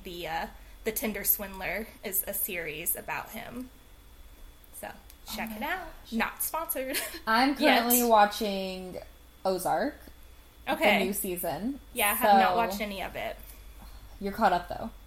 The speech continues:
Speaker 1: No, I haven't seen any.
Speaker 2: You haven't seen anything?
Speaker 1: I don't know anything about Ozark.
Speaker 2: <gasps> It's Kim and Ryan who watch Ozark.
Speaker 1: Yeah.
Speaker 2: That's right. I tried to get them to watch it with me, but they did not, 'cause they have a specific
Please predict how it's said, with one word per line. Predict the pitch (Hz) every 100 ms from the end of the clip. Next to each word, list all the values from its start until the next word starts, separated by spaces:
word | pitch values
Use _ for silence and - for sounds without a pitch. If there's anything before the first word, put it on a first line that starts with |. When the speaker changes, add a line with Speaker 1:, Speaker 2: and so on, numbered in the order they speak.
| - - 240
Speaker 1:
No, | 269
I |
haven't | 285 233 -
seen | 240 208
any. | 202 220 214
Speaker 2:
You | 226 349
haven't | 330
seen | 294 262
anything? | 247 269 339 370
Speaker 1:
I | - 247
don't | 277 240
know | 214
anything | 202 214 220 202
about | 190 - -
Ozark. | 165 165 - - -
Speaker 2:
<gasps> | 226
It's | 220
Kim | - 214
and | 196 175
Ryan | 170 165 170
who | 185
watch | - - - 104
Ozark. | 107 - 123 - - - - -
Speaker 1:
Yeah. | 202 - -
Speaker 2:
That's | 202 -
right. | 185 180 180 - - - - -
I | 202
tried | 214 214
to |
get | 214 214
them | 208
to | 190
watch | 175 175
it | 196
with | 196 220
me, | 220
but | 208 196
they | 185
did | 180 185
not, | 170 165 165 - - - -
'cause | 196 190 185 - - -
they | 214
have | 208
a | 202
specific | 214 202 208 202